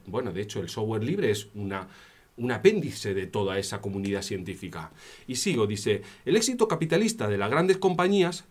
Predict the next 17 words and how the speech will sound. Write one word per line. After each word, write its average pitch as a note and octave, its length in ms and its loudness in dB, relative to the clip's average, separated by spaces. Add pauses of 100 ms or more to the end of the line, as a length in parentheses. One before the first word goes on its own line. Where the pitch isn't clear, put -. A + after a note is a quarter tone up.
(120)
solo B3 260 0
es B3 60 -2
posible G3 380 4
mientras C3 300 2
que - 100 -2
la A2+ 60 2
mayoría G#2 380 0
de G3+ 40 4
los D3+ 200 2
investigadores A2 600 -2
continúen A2 520 0
comportándose C3 680 0
como G#2 160 0
una G#2+ 160 0
comunidad. A#2 540 0 (1080)
En A#2+ 120 -4
verdad, G#3 340 4